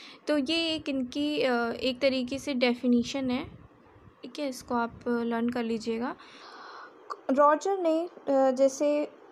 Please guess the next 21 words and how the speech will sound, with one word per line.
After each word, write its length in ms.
other 340
psychologist 1000
की 80
तरह 300
कोई 380
stages 680
नहीं 200
दिए 240
थे 180
personality 800
develop 500
को। 160
उन्होंने 380
सिर्फ 300
ये 140
बताया 400
है 140
कि 180
जो 500
personality 720
development, 760